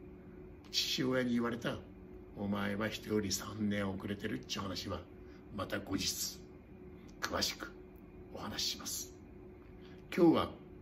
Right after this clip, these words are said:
カタカナを書けなかったという話を皆さんにお伝えしました。何が夜遊びなのかよくわかんないですけども、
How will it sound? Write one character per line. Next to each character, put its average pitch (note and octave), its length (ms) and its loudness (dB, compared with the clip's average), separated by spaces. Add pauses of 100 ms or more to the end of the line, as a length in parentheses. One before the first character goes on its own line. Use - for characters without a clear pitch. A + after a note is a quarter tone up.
(580)
カ F#3 140 2
タ F#3+ 160 6
カ F#3+ 140 6
ナ G3+ 160 12
を F3 300 10
書 D3+ 80 2
け F3+ 120 6
な F3+ 100 8
か D3 100 4
っ C#3+ 40 0
た C#3+ 200 2
と D3+ 140 2
い C#3+ 120 6
う C#3+ 40 4
話 D3+ 320 6
を C3 120 6 (960)
皆 A#2+ 180 4
さ B2 140 2
ん G#2+ 100 8
に C3+ 200 4 (320)
お - 40 -6
伝 - 260 2
え - 20 0
し - 100 0
ま - 80 0
し - 80 0
た。 - 100 -8 (1200)
何 B2 520 4
が C#3 260 2 (340)
夜 A2+ 240 6
遊 - 120 2
び A2+ 80 4
な G2+ 80 4
の G2 80 2
か G2 80 -4
よ F#2+ 60 -2
く F#2+ 100 -2
わ F2+ 100 0
か F#2+ 80 0
ん G2 40 2
な F2 60 2
い - 40 0
で - 40 -2
す - 80 -4
け - 60 -8
ど E2+ 80 -4
も、 E2+ 160 -6